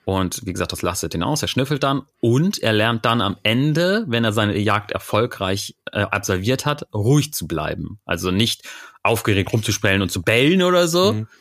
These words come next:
Speaker 1: Das gibt's auch, das nennt man dann natürliche Anzeige. Also man wartet einfach auf das Verhalten, das der Hund anzeigt. Ähm, das mache ich beim Dummy-Training zum Beispiel. Wenn der Hund das nicht,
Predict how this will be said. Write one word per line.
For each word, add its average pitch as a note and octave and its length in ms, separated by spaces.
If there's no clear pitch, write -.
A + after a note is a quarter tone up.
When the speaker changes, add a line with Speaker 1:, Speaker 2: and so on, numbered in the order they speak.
Speaker 1:
Das - 160
gibt's - 160
auch, D3 300
das - 140
nennt G#2+ 120
man G2+ 240
dann G2+ 180
natürliche C#3+ 600
Anzeige. C#3+ 600
Also G2 180
man F2 180
wartet F2+ 340
einfach F2+ 300
auf F2 160
das F#2+ 220
Verhalten, F2+ 340
das F2 100
der E2+ 160
Hund F2 220
anzeigt. A2+ 560
Ähm, G2+ 420
das - 120
mache F#3+ 100
ich - 60
beim - 240
Dummy-Training D#2 640
zum D#2+ 140
Beispiel. D#2+ 540
Wenn F2+ 120
der E2 100
Hund F#2+ 180
das F2+ 180
nicht, G2+ 340